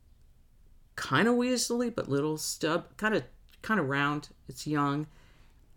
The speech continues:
uh, a little bit tan, light tan, whitish, uh, yellowish almost, bo-, uh, uh, belly, and a little snout like an otter, and then a bushy tail. And, um,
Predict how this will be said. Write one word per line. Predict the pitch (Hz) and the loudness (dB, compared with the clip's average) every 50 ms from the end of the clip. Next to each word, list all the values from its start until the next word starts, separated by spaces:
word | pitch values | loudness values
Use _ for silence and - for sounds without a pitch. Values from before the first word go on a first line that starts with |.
| - - - - | -18 -18 -10 -4
uh, | 143 135 127 131 127 123 | -2 0 0 0 0 0
a | - 135 | 0 0
little | 131 131 131 139 143 131 | 0 0 0 0 0 0
bit | 139 139 123 - - | 0 -2 -2 -2 -8
tan, | - - - 156 147 143 143 143 135 - | -10 -6 -4 -2 -2 0 -2 -2 -4 -4
light | - 143 139 135 139 151 156 156 - | -4 -2 -2 0 0 0 0 -2 -4
tan, | - - 147 147 143 143 139 135 131 | -6 -4 -2 -2 -2 -2 -2 -2 0
whitish, | 131 131 135 135 143 - - - - - _ _ _ - | 0 0 0 0 -2 -2 -4 -6 -10 -14 _ _ _ -10
uh, | 143 135 123 120 | -8 -8 -6 -6
yellowish | 123 131 120 127 143 151 147 143 139 - - | -6 -4 -2 -2 0 0 0 0 -2 -2 -4
almost, | 135 135 131 127 123 - - - - - - | -4 -4 -2 -4 -4 -6 -10 -12 -18 -12 -8
bo-, | 135 139 143 - - 139 | -6 -4 -4 -4 -4 -6
uh, | 127 123 123 123 - - - - - - - - - | -6 -6 -6 -8 -10 -18 -20 -20 -20 -20 -20 -12 -10
uh, | 131 - - - - - 156 160 160 - | -8 -8 -8 -10 -6 -2 0 0 0 0
belly, | 151 151 151 - 175 170 175 180 175 175 175 - - - - - - - - - - - - - | -4 -8 0 4 6 6 8 6 6 4 2 -2 -8 -20 -20 -20 -20 -20 -20 -20 -20 -14 -4 0
and | 160 147 139 | 0 2 2
a | 135 | 2
little | 135 147 139 143 147 | 2 2 0 0 0
snout | - - - 151 139 139 139 - - | 0 0 0 2 0 0 0 0 -2
like | 143 127 - | -2 -2 -2
an | 139 139 | -2 -2
otter, | 131 131 131 131 135 127 131 - - - - | 0 0 0 0 0 0 -2 -4 -8 -6 -2
and | 135 127 127 127 | 0 0 2 2
then | 123 123 123 123 - - - - | 2 2 2 0 -2 -4 -8 -8
a | 139 | -6
bushy | 127 135 143 143 - 135 | -2 -2 -2 0 0 -2
tail. | 127 127 - 135 135 131 127 127 - - - - - - - - - - - - - | -4 -2 -2 0 0 0 -2 -4 -8 -12 -20 -20 -20 -20 -20 -20 -20 -20 -12 -4 -2
And, | 151 139 135 135 123 127 - | 0 2 2 0 0 0 0
um, | 131 127 127 127 127 131 123 - | 2 2 2 2 0 0 -2 -4